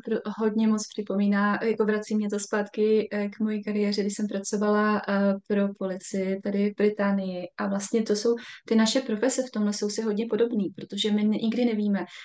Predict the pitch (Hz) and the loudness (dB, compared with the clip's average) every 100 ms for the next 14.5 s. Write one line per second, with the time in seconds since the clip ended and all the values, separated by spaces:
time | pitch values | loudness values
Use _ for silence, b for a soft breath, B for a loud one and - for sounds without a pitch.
0 | B 214 220 214 208 208 196 196 214 202 | B -4 2 4 4 4 0 0 -2 0
1 | 208 208 196 196 202 208 208 233 226 226 | -2 -2 -4 0 0 0 -2 -2 0 0
2 | 226 208 208 202 185 165 - _ _ _ | 2 0 0 -4 -6 -6 -10 _ _ _
3 | _ _ 208 226 214 214 208 220 220 208 | _ _ 0 4 4 4 4 4 4 4
4 | 214 208 208 - 208 226 226 220 208 196 | 2 2 2 2 -2 -2 -2 -4 -4 -2
5 | 190 190 202 180 190 - - 202 208 196 | -2 -2 -4 -2 -2 -2 -2 -2 0 -2
6 | 196 208 202 202 208 202 190 190 185 190 | -4 -2 2 2 4 2 2 -2 -4 -4
7 | - 190 190 185 196 202 196 - 190 175 | -6 -6 -4 0 2 4 2 0 -6 -8
8 | 185 196 190 190 180 190 - 196 185 - | -8 -4 -4 -4 -6 -6 -6 -6 -6 -4
9 | 202 220 226 202 - 175 - - 147 196 | -2 0 0 -2 -4 -6 -6 -6 -6 -8
10 | - - 175 - 170 160 160 - - 196 | -10 -12 -10 -8 -4 -4 -4 -10 -12 -12
11 | - 190 190 185 185 175 160 156 B B | -10 -8 -6 -6 -6 -6 -6 -8 B B
12 | B - 190 214 196 196 185 - 214 233 | B -4 -2 0 0 0 -2 0 2 4
13 | 233 - 226 202 190 196 208 208 208 202 | 2 2 2 2 2 -2 0 0 0 -2
14 | 180 - 170 160 202 | -6 -6 -4 -4 -6